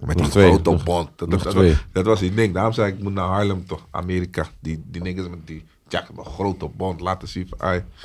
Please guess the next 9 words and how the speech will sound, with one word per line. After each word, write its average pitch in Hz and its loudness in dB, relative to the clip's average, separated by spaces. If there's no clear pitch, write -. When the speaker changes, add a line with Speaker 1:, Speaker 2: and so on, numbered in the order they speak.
Speaker 1:
dat 80 -8
waren 87 -2
wij," 92 0
zo, 90 -2
snap 87 -4
je? 107 2
Speaker 2:
Ja. 80 4
Speaker 1:
Dus 73 0
die 82 -4